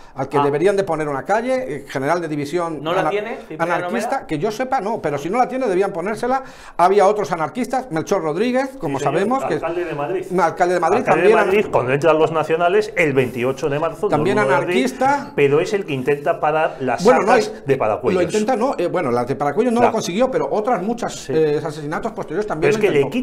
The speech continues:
Speaker 3: quitan del puesto en,
Speaker 1: Le-,
Speaker 3: de delegado de
Speaker 1: efectivamente.
Speaker 3: prisiones, le quita la Junta de Madrid, en la que está Santiago Carrillo, precisamente porque para sacas.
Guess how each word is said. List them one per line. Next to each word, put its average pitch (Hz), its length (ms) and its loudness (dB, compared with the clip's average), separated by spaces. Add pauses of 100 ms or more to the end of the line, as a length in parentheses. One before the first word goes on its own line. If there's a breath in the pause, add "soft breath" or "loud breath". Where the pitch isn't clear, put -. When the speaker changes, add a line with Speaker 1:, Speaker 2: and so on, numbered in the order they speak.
Speaker 3:
quitan 160 120 -2
del 127 160 0
puesto 127 480 -2
en, 104 240 -2
Speaker 1:
Le-, - 60 -2
Speaker 3:
de 107 100 2
delegado 151 520 4
de 165 60 2
Speaker 1:
efectivamente. - 100 -2
Speaker 3:
prisiones, 185 580 0 (180 loud breath)
le 147 160 2
quita 240 240 2
la 160 160 6
Junta 214 720 -2
de 147 140 0
Madrid, 180 420 0 (240 loud breath)
en 135 100 0
la 107 120 4
que 127 60 -4
está 226 200 2
Santiago 139 480 0
Carrillo, 202 480 0 (180 loud breath)
precisamente 143 360 -2 (100)
porque 160 260 -4
para 175 340 0
sacas. - 480 -12